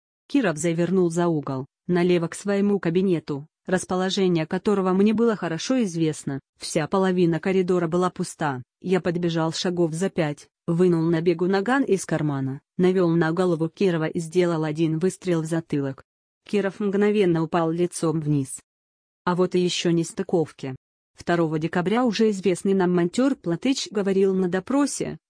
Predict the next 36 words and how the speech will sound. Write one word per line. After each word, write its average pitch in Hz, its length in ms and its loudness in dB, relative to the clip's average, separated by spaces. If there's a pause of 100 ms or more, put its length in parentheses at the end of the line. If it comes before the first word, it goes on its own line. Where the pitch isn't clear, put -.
«Я 202 160 2
бросился 196 520 0
бежать 190 440 -2
по 190 80 0
направлению 175 680 0
к - 80 -6
этому 190 320 2
человеку», 165 760 -2 (180)
так 185 180 0
как 165 240 -2
догадывался, 190 800 -2 (280)
что - 140 -4
именно 196 440 2
он 185 180 0
стрелял. 147 520 -2 (440)
Подбежав 175 600 -2
к - 120 -20
нему, 139 280 0 (200)
я 180 180 0
поднял 180 420 0
с - 120 -10
пола 247 300 0
лежавший 165 540 -2
наган, 190 520 0 (120)
отбросил 202 600 0
его 185 180 0
в - 80 -10
сторону 240 500 0
и - 140 -2
нанёс 170 360 2
стрелявшему 185 800 0
два 160 260 -4
удара 185 440 0
кулаком 170 500 0
по 165 100 -4
лицу. 160 500 -2